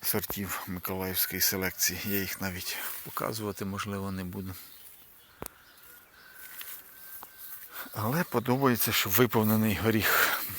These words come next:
Горіх виповнений. Я вставлю, можливо, фото, якщо знайду, десь в мене є, я важив його. Ну, поки він лишився. Він дуже погано вкорінюється,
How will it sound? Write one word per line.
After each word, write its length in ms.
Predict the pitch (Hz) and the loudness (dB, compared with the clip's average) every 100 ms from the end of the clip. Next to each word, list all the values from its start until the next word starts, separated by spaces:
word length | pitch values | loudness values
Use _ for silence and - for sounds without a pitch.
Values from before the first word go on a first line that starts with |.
| - - - | -10 -10 -10
Горіх 560 | 85 90 104 156 160 - | -8 -4 0 0 -2 -4
виповнений. 480 | 107 113 110 101 104 | -2 0 0 0 4
Я 80 | 113 | 4
вставлю, 500 | - - 98 90 90 - - | 4 4 4 2 -6 -10 -10
можливо, 600 | 107 92 98 95 92 104 - - - - | -8 -6 -2 -2 -4 -10 -16 -20 -20 -20
фото, 340 | - 147 - - | -8 -6 -4 -6
якщо 280 | - - 87 | -4 -2 -2
знайду, 380 | 90 92 87 | 0 -2 -4
десь 340 | 92 98 98 - | -4 -2 -2 -2
в 20 | |
мене 260 | 92 92 98 | -4 -4 -4
є, 140 | 110 - - | -2 -2 -2
я 100 | 87 | -4
важив 420 | 101 120 107 120 | 0 0 0 -2
його. 180 | 104 95 - - - - - - - - - - - | -4 -4 -12 -14 -14 -14 -14 -16 -16 -16 -16 -14 -4
Ну, 200 | 143 226 - - | 0 0 -4 -6
поки 280 | 135 127 117 | -4 -2 0
він 220 | 117 113 | 2 2
лишився. 560 | 110 - 104 90 - - - - - - - - - - - - - - - - | 4 2 2 0 -2 -6 -14 -18 -20 -16 -14 -14 -16 -20 -20 -20 -14 -12 -12 0
Він 180 | 120 123 | 4 6
дуже 300 | 127 104 101 | 6 6 4
погано 460 | 107 92 95 90 80 | 4 2 2 -2 -4
вкорінюється, 880 | - 110 120 139 110 98 87 - | -2 2 4 4 4 4 4 2